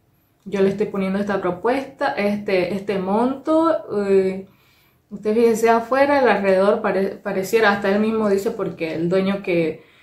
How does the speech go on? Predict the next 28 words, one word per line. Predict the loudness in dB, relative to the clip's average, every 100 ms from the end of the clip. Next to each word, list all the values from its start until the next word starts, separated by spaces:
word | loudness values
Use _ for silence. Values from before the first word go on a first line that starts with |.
| _ _ -4
da | 2 4
alquiler | 4 2 2 2 0
no | -2
solamente | -2 -2 0 0
da |
aquí, | 0 -2 -4 -2
igual | -2 0 2 0 -4
vende | -4 0 0
casas, | 0 -2 0 -4 -2
es | -2 -4 -6 -14
constructor. | -10 -8 -10 -16 -6 -4 -4 -10 _ _ -10
Entonces | -6 -2 0 0 0
él | 0 2
mismo | 0 2 0
dice, | 0 0 2 2
"Pareciera, | 0 -4 -6 -2 0 2 4 4 2 0 -4 _ _ _ _ _ _ _ _ _ _ _ _ _ _ -10
eh, | -6 -4 -6 -6
un | -4 -4
chiste | -4 -4 -4 -4 0 2 2
que | 0 -2 -4
hasta | -8 -6 -4
nosotros | -2 -4 0 0
mismos | 2 2 2
no | 0
nos | -2 -2
acostumbramos | -6 -8 -10 -6 -2 -2 -2
a | -2
los, | -4 -6